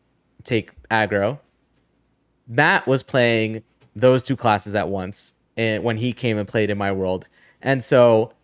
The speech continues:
he was doing consistent damage with the turret and taking aggro often while I was doing, I had a kind of a glass cannon build and trying to do high damage myself.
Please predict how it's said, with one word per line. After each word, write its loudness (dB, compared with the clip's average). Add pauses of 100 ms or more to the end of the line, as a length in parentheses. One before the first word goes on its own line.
(140)
he -2
was 2
doing 2
consistent -8
damage 0
with -4
the 0
turret 0
and 0
taking -4
aggro 0
often -2
while 0
I 0
was -4
doing, -6
I 0
had 0
a -4
kind -4
of -10
a -6
glass -4
cannon -8
build -4
and -14
trying -10
to -12
do -8
high -8
damage -10
myself. -4